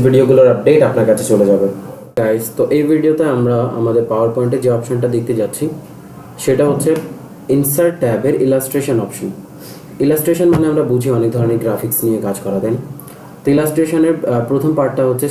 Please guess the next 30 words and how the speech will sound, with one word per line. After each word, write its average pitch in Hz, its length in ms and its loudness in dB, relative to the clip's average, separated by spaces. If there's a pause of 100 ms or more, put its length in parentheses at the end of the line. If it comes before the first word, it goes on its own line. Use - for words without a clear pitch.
শেপ। 101 180 -2 (420)
আমরা 127 240 2
আমাদের 139 260 0
কনটেন্টে 123 420 0
অনেক 120 200 0
ধরনের 123 260 0
শেপ 127 220 0
আনতে 104 220 -2
পারি, 101 140 -4 (540)
সেই 139 160 0
শেপগুলো 147 420 2
আমরা 135 180 4
এখান 127 220 -2
থেকে 131 200 2
নিব। 101 120 -2 (200)
এই 110 100 -2
যে 107 80 0 (140)
ইনসার্ট 104 260 -4
ট্যাবের 110 260 0
এই 98 80 -4
পাশে 104 240 -6
আছে, 160 140 -6 (760)
এইখানে 160 300 2
আমরা 156 180 4
যদি 147 180 -2
ক্লিক 131 240 0
করি 131 180 2
ইলাস্ট্রেশনের 120 580 0
এখান 131 180 -2
থেকে 165 120 2